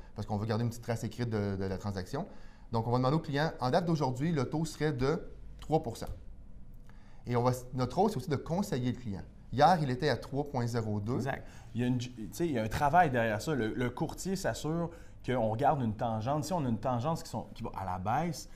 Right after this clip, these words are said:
Speaker 2: euh, on va le dire au client. Tandis que si on a une tendance qui s'en va vers la hausse, il faut l'informer aussi. C'est important de
Speaker 1: C'est
Speaker 2: dire
Speaker 1: ça.
Speaker 2: ça, là.
Speaker 1: Donc, on va lui parler un peu de l'historique des derniers jours, euh, vers où on pense que ça s'en va. On n'a pas de boule de cristal, personne, mais au moins, euh, la tangente qui s'en vient.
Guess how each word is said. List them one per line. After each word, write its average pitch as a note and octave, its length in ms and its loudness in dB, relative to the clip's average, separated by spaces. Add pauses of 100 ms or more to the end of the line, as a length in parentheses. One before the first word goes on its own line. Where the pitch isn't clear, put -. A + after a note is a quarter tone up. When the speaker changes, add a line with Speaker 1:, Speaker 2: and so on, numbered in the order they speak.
(260)
Speaker 2:
euh, F#2+ 160 -2
on G2 80 0
va G2+ 120 0
le G#2 60 0
dire C3 200 0
au A2 80 0
client. A2 400 -2
Tandis A2 280 -2
que A#2+ 100 -4
si A2 100 -4
on D3 100 -2
a B2+ 40 0
une A#2 100 2
tendance A#2+ 420 0
qui - 80 -10
s'en B2 140 0
va B2 100 2
vers A2+ 160 2
la F#2 200 0
hausse, E3+ 360 -2 (280)
il - 40 -18
faut C3+ 100 2
l'informer C3 480 2
aussi. A#2 240 -2
C'est G#2+ 140 -6
important G#2+ 340 -4
de A#2 60 0
Speaker 1:
C'est B2 100 2
Speaker 2:
dire A#2 180 0
Speaker 1:
ça. - 60 -2
Speaker 2:
ça, A2+ 60 -6
là. F2+ 160 -6
Speaker 1:
Donc, B2 120 0
on C3+ 40 4
va C#3 60 6
lui C#3+ 60 4
parler F3 200 8
un D#3 60 6
peu E3 100 2
de D#3 80 8
l'historique C#3 340 4
des C#3 80 4
derniers B2+ 340 4
jours, B2 260 0 (500)
euh, A2 240 4
vers A#2 240 6
où D#3+ 140 6
on C#3 80 6
pense D3+ 240 2
que C3+ 60 -4
ça B2 140 -4
s'en A#2+ 180 0
va. A#2+ 80 2
On D3+ 40 2
n'a B2 60 0
pas C#3 100 -2
de B2+ 60 -4
boule B2+ 80 0
de A#2 80 2
cristal, B2+ 360 -2
personne, D3 380 -2 (340)
mais A2 80 0
au A2 80 2
moins, C3 240 4
euh, A2 640 4
la G#2+ 120 4
tangente B2 460 0
qui - 80 -10
s'en A2+ 180 0
vient. A#2 120 -4